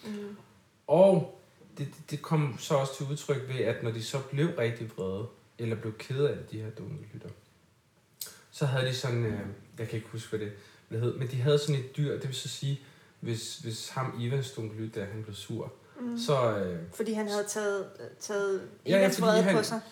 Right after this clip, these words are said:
Speaker 2: ja, fordi han ligesom,
Speaker 1: Ja, okay.
Speaker 2: ja, ligesom havde
Speaker 1: Forstår.
Speaker 2: taget den her, altså ikke
Speaker 1: Ja.
Speaker 2: sådan, som at han havde taget noget inden fra ham,
Speaker 1: Nej,
Speaker 2: men,
Speaker 1: men
Speaker 2: men, men bearbejdet den, ligesom
Speaker 1: Ja.
Speaker 2: støttet ham i det.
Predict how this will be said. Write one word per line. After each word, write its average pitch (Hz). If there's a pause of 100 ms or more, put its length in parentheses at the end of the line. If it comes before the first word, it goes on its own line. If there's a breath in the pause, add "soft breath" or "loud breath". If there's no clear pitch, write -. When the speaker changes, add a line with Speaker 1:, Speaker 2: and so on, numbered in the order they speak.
(220 loud breath)
Speaker 2:
ja, 156
fordi 160
han 165
ligesom, 180
Speaker 1:
Ja, 233
okay. 208 (240)
Speaker 2:
ja, 147
ligesom 165
havde 160
Speaker 1:
Forstår. -
Speaker 2:
taget 170
den 143
her, 143
altså 135
ikke 240
Speaker 1:
Ja. 214
Speaker 2:
sådan, 123
som 123
at 107
han 113
havde 92
taget 117
noget 113
inden 120
fra 123
ham, 123
Speaker 1:
Nej, 262
Speaker 2:
men, 233
Speaker 1:
men 214 (120)
Speaker 2:
men, 143
men 139 (920)
bearbejdet 151
den, 156
ligesom 151
Speaker 1:
Ja. 135 (100)
Speaker 2:
støttet 156
ham 135
i 113
det. 135